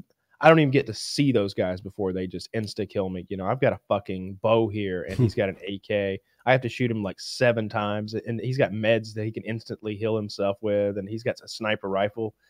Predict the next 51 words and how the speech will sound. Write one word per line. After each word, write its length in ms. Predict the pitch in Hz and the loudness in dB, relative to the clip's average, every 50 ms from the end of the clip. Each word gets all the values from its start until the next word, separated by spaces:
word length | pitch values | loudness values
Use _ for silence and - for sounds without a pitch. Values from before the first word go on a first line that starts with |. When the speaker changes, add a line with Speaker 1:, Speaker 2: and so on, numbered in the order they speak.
| _ _ _ | _ _ _
Speaker 1:
that 80 | - 120 | -4 -2
he 40 | 113 | -2
can 120 | 110 95 | -2 -6
see 260 | - - - 120 123 | -8 -6 -4 -2 -2
me 100 | 120 110 | -2 -2
from 140 | - 101 98 | -4 -6 -6
half 240 | 110 107 101 101 - | -4 -4 -4 -4 -4
a 20 | |
mile 260 | 98 95 95 95 92 | -6 -4 -4 -4 -4
away 300 | 92 95 101 101 101 101 | -4 -2 -2 0 0 0
with. 360 | 101 104 104 101 101 101 101 101 | -2 -2 -4 -4 -2 -4 -4 -6
It's 160 | 98 - - | -8 -2 2
Speaker 2:
The 60 | 143 | 6
Speaker 1:
just 60 | 139 143 | 8 10
no 40 | |
Speaker 2:
world's 200 | 151 160 165 139 | 12 12 12 10
not 180 | 156 156 156 143 | 10 10 10 10
Speaker 1:
fun. 40 | - | 10
Speaker 2:
big 200 | - 160 139 147 | 10 10 10 10
enough 240 | 143 147 151 151 - | 8 8 8 4 4
for 120 | - 117 | 4 4
you 200 | 110 107 113 117 | 6 8 8 8
to 100 | 113 104 | 8 6
grow 440 | 92 - 95 95 98 101 104 110 117 | 2 2 0 2 4 4 4 4 4
outside 580 | - 101 95 - - - - 92 92 95 90 | 4 4 2 0 -2 -2 0 0 0 0 -2
their 220 | 85 87 87 87 85 | -2 0 0 0 -2
vision? 480 | 82 87 90 90 98 104 104 101 104 - _ _ _ _ _ _ - _ - _ _ _ _ _ - | -2 -2 -2 -2 -2 -2 -4 -4 -6 -10 _ _ _ _ _ _ -20 _ -20 _ _ _ _ _ 6
Speaker 1:
Well, 260 | 135 143 147 147 143 | 10 12 12 12 12
there 220 | 127 147 143 147 | 10 8 8 8
are 60 | 147 | 8
monuments, 800 | 139 135 131 123 120 131 139 143 147 151 160 160 - - - - _ - | 8 8 6 6 6 6 4 4 2 2 2 0 -2 -8 -12 -14 _ -4
like, 260 | - 120 110 110 - - | 0 0 0 0 0 0
like, 320 | 120 117 110 107 101 - - | 2 2 2 2 2 -2 -4
that, 260 | - 117 110 104 87 107 | -2 0 0 0 2 0
that 80 | 117 | 0
exist 420 | 117 107 104 104 117 107 - - 123 | -2 -2 -2 0 0 -2 -2 -2 -4
in 80 | 113 | -2
the 80 | 113 110 | 0 0
world 420 | 110 117 117 113 113 113 113 110 | 2 4 6 6 6 4 2 2
that, 280 | 104 104 101 95 - 101 | 0 0 0 -2 -4 -2
that 280 | 110 104 - - - - | -2 -4 -4 -4 -6 -2
provide 480 | 135 127 107 120 113 101 98 92 92 - - 117 117 | -2 0 4 4 4 4 4 0 -4 -8 -12 -6 -2
the 100 | 117 117 | -2 -2
good 320 | 101 95 123 110 98 101 | -2 0 -2 -2 -2 -2
resources, 880 | 98 104 104 107 110 - - 120 113 113 110 - 127 120 117 113 - - - | -2 -2 0 -2 -2 -2 0 0 0 0 0 0 -2 0 0 -2 -4 -6 -2
and 200 | 110 117 113 107 | 0 2 2 2
Speaker 2:
Mm-hmm. 80 | 104 104 | 2 2
Speaker 1:
so 180 | 117 110 107 107 | 2 2 2 2
they'll 240 | 107 110 135 127 117 | 2 4 6 6 6
often, 600 | 101 107 110 107 104 - - 120 107 101 98 - _ _ _ _ _ _ _ _ - | 6 6 6 4 4 2 0 -2 -2 -2 -4 -8 _ _ _ _ _ _ _ _ -8
uh, 420 | - 95 98 98 95 95 90 90 | -4 -2 -2 0 0 -2 -2 -4